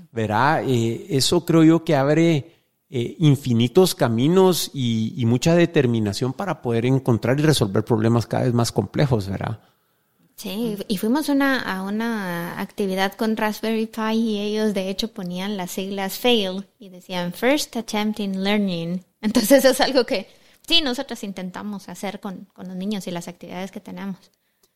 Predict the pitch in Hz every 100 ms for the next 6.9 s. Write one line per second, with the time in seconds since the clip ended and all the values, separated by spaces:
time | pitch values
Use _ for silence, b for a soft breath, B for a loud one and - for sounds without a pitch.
0 | _ _ _ - 143 131 120 110 139 190
1 | 165 117 147 139 135 220 240 208 165 190
2 | 220 214 214 226 233 - 147 123 127 107
3 | - 131 165 185 151 135 120 113 107 104
4 | 110 98 123 156 170 151 120 127 - -
5 | 104 101 107 131 151 151 131 - - 113
6 | 104 - 117 120 104 180 185 110